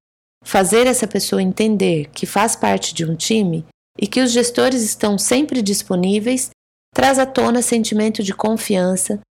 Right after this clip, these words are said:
e diminui a distância. Antes de encerrar esse episódio, gostaria de abordar um tema que foi central em episódio anterior, que é sobre a equipe ideal.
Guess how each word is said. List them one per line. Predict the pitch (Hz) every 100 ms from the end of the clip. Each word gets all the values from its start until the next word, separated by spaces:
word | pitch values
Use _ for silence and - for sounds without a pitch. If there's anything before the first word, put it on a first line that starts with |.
| _
e | - 202
diminui | 233 233 214 202 202
a |
distância. | 196 233 - 202 160 - - 143 _ _ _ -
Antes | 254 262 269
de | 220
encerrar | 208 214 175 196
esse | 226 -
episódio, | 196 165 160 185 170 - 160 - - - _
gostaria | - 226 247 240 262
de | 262
abordar | 202 196 180 170 170 165 165 -
um | 196 208
tema | 208 202 180 165 156 -
que | -
foi | 208 226 226
central | 240 226 208 220 233 254 247 _ _
em | 214 220
episódio | 208 190 190 180 175
anterior, | 160 165 160 175 165 160 - _ _
que | -
é | 190
sobre | 196 - 175 185
a |
equipe | 175 - 240 262
ideal. | 247 233 156 135